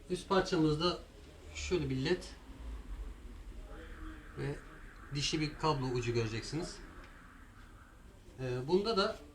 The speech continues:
önemli olan şu iki dişi deliğin iki erkek deliğe karşılıklı gelmesidir. Normalde bu led üzerinde takılı gelmeyecek size. Bunun arkasında bir yapıştırma,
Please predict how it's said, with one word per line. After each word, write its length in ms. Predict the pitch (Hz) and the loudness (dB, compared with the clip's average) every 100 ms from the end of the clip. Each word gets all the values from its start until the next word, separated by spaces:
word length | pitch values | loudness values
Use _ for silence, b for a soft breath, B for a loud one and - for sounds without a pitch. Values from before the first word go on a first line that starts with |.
| - | -2
önemli 360 | 165 196 196 214 | 4 4 4 4
olan 240 | 170 180 - - - - - - - - - | 4 4 0 -4 -8 -14 -16 -16 -16 -12 -6
şu 200 | 214 - - - - - - - - - - | -6 -6 -12 -20 -20 -20 -20 -18 -18 -18 -12
iki 400 | 156 - 202 196 - - - - - 139 | -12 -2 0 0 -2 -18 -20 -12 -10 -6
dişi 360 | 151 - 185 143 | -2 0 2 4
deliğin 400 | 131 139 190 - - - - - - - - - | 6 6 4 0 -16 -20 -20 -20 -20 -20 -20 -20
iki 200 | - - | -6 2
erkek 460 | 175 156 147 180 - | 6 6 4 -2 2
deliğe 380 | 139 135 180 190 - | 4 4 4 0 0
karşılıklı 520 | 147 147 - 151 - | 2 2 0 -4 -2
gelmesidir. 520 | 143 117 104 - - 185 - - - - - - - B B B B 160 | 0 0 -2 -6 -6 -8 -10 -20 -20 -20 -20 -20 -20 B B B B 6
Normalde 460 | 185 220 220 233 | 8 10 10 10
bu 80 | 226 | 10
led 140 | 233 214 | 8 8
üzerinde 340 | 196 220 220 | 6 6 4
takılı 320 | 220 202 220 | 2 4 4
gelmeyecek 520 | 208 220 208 151 135 | 8 10 10 10 8
size. 340 | - 139 196 247 - - - - - - 180 | 4 4 4 2 -6 -20 -20 -20 -20 -2 4
Bunun 120 | 190 | 8
arkasında 580 | 190 180 190 196 196 196 | 8 6 0 2 4 4
bir 220 | 196 180 | 2 6
yapıştırma, 720 | 180 180 - 185 196 196 | 6 6 2 4 4 4